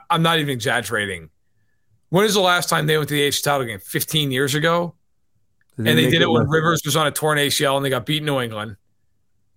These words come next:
Speaker 2: Was
Speaker 1: And
Speaker 2: that
Speaker 1: the
Speaker 2: with
Speaker 1: amount of
Speaker 2: Norv Turner or Marty?
Speaker 1: Uh, it was Norv. It was
Speaker 2: Norv,
Speaker 1: Norv's
Speaker 2: yeah.
Speaker 1: first year there. Like,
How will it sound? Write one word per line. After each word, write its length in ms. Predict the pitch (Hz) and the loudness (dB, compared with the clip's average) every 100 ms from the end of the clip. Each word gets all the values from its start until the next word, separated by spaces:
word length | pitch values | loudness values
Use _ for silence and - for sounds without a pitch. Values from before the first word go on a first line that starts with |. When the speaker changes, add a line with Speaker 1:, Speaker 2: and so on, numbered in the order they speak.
| _ _ | _ _
Speaker 2:
Was 80 | - - | -20 -8
Speaker 1:
And 120 | 156 | 2
Speaker 2:
that 40 | 165 | 4
Speaker 1:
the 0 | |
Speaker 2:
with 80 | 170 | 4
Speaker 1:
amount 240 | 175 185 | 4 4
of 40 | 127 | 4
Speaker 2:
Norv 60 | 120 - | 2 0
Turner 300 | 127 135 104 | 2 4 2
or 40 | |
Marty? 460 | 90 98 87 78 - _ _ _ _ _ _ _ - | 2 2 2 -2 -4 _ _ _ _ _ _ _ -4
Speaker 1:
Uh, 360 | 165 139 135 185 | 0 2 2 2
it 60 | |
was 140 | 165 165 | 2 4
Norv. 460 | 165 113 90 - | 2 2 -2 -10
It 140 | - 160 | -14 -12
was 120 | 123 | -4
Speaker 2:
Norv, 280 | 156 151 131 | 0 2 0
Speaker 1:
Norv's 100 | - | -2
Speaker 2:
yeah. 60 | - | -4
Speaker 1:
first 220 | 127 - | -4 -2
year 160 | 123 120 | -2 -2
there. 200 | 104 - | -2 0
Like, 280 | 135 104 | 0 -2